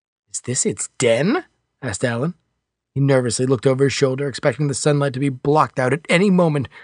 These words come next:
by the front of the cave as the creature returned home.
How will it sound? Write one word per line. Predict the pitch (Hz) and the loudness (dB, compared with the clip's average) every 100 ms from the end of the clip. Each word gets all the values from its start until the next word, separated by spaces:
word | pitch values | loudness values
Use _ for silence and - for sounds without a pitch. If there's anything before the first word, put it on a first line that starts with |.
| - | -4
by | 151 | 0
the | 147 | 0
front | 110 - 165 156 | -2 -2 0 2
of | |
the | 151 | -2
cave | - 160 143 135 123 - _ | 0 2 2 0 -4 -12 _
as | 123 | -8
the | 107 | -8
creature | - - 147 - 117 | -8 0 2 2 -6
returned | 117 123 123 117 | -6 -6 -4 -2
home. | 131 123 117 | -2 -2 -4